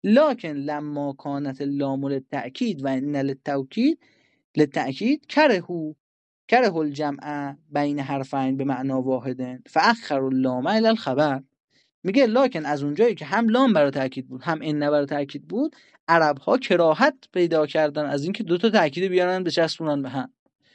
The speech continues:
لذا این لامه رو بردن بر سر خبر گذاشتن.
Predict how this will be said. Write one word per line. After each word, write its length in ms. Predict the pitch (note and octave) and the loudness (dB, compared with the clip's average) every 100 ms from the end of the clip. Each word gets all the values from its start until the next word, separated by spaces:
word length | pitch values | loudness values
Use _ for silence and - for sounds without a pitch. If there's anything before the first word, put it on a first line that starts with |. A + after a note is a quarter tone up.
| _ _ - | _ _ 2
لذا 640 | E3 D#3 D#3 G3 B3 D4 C4+ | 4 4 4 4 2 -2 -2
این 220 | B3 G3+ | 0 0
لامه 480 | D#3+ D3+ D3 D3 D3+ | 2 2 4 2 2
رو 480 | A#3 C#4 D4 D4 - _ _ - | 2 2 0 -4 -12 _ _ 0
بردن 500 | E3 A3+ C4 D4 C4+ | 4 4 2 0 -2
بر 140 | D#3+ | -4
سر 260 | - G3 B3+ | -6 -6 -4
خبر 400 | - D3+ D#3+ B2+ | -4 -2 -2 -2
گذاشتن. 720 | B2 A#2+ A#2+ - B2+ B2 C#3 | -8 -12 -14 -12 -12 -12 -16